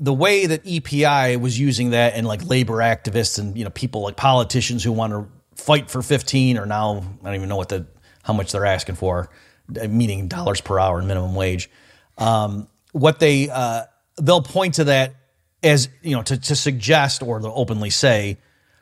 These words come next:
"Look at workers are making more stuff, their productivity is rising, and yet they're, they're not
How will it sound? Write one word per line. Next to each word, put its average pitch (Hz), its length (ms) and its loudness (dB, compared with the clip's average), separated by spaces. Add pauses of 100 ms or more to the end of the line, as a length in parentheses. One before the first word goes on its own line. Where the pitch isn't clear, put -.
(180)
"Look 170 200 2
at 123 120 -2
workers 175 440 2
are 151 120 2
making 156 380 0
more 151 220 2
stuff, - 720 -2
their 143 140 2
productivity 160 720 2
is 110 120 -2
rising, 117 600 2 (500)
and 147 220 4
yet 143 260 4 (800)
they're, 156 400 4
they're 156 180 4
not 147 260 2